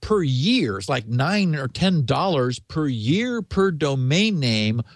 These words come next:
to, to obscure your Who, your Who Is lookups. Now,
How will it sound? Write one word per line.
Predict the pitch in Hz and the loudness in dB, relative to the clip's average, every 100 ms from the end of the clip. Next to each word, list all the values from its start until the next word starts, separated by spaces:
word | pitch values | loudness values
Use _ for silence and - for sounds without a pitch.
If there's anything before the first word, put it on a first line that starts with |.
| - - | -12 -2
to, | 214 208 190 165 - _ _ _ _ _ | 2 4 2 -2 -6 _ _ _ _ _
to | - 180 170 | 0 2 2
obscure | 127 - - - 240 233 131 107 92 - _ | 0 -4 -4 0 2 4 2 0 -4 -10 _
your | - 139 | -2 0
Who, | 123 160 147 131 - | 2 2 2 0 0
your | 127 123 120 - _ | 2 2 0 -6 _
Who | - 139 165 | -2 2 4
Is | 139 117 | 2 0
lookups. | 123 123 - 90 - - | -2 -4 -4 -10 -8 -4
Now, | 139 | -2